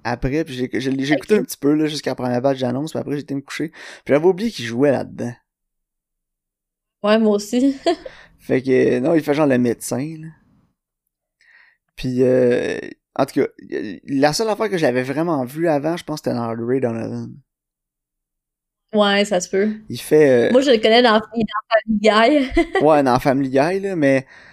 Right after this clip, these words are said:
Speaker 1: non, dans, dans Ray Donovan, il fait, euh, Sully Sullivan, là, un, un gangster de Boston que Ray va comme engager pour aller tuer son père, là. Mais, euh,
Speaker 2: Ok.
Speaker 1: écoute, en dehors de ça,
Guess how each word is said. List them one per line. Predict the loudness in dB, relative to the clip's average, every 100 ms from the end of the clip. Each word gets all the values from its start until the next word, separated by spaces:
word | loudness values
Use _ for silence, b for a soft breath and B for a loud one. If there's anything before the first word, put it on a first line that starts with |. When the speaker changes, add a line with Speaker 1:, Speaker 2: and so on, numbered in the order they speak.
| b b
Speaker 1:
non, | 0 2
dans, | 4 4 2 2
dans | 2 4 4
Ray | 4
Donovan, | 2 0 -2 -4
il | -4
fait, | -2 0 2 2 0 -2
euh, | -6 -8
Sully | -8 -4 2 4 4 0
Sullivan, | -2 0 0 0 -2 -2
là, | -2
un, | -4 -4 -6 -8 -12 -16 _ _ _ _ _ _ _
un | -6 0
gangster | 0 0 0 2 4
de | 2
Boston | 2 0 0 -2 -2
que | -4 -2 0
Ray | 0 0 0
va | 0 -2
comme | -4
engager | -4 -2 -2 -2
pour | -4
aller | -4
tuer | -4 -8
son | -8 -10
père, | -10 -10
là. | -12 -16 b b b b b _ -8
Mais, | -4 -2 -2
euh, | -2 -6
Speaker 2:
Ok. | -4 -4 -4 -10 _ _ _ _ _ _ -8
Speaker 1:
écoute, | -2 0
en | 2 4
dehors | 4
de | 4 2
ça, | 0